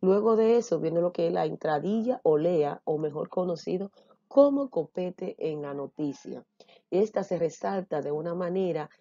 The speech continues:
porque utiliza letras que la destacan, de colores más resaltados,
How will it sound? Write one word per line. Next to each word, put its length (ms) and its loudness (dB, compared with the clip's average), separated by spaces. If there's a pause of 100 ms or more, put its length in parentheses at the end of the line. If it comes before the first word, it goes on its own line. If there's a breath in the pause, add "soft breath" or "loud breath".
(220 soft breath)
porque 300 0
utiliza 500 -2
letras 480 -2
que 140 0
la 140 0
destacan, 920 -6
de 140 -2
colores 580 2
más 240 -6
resaltados, 920 -4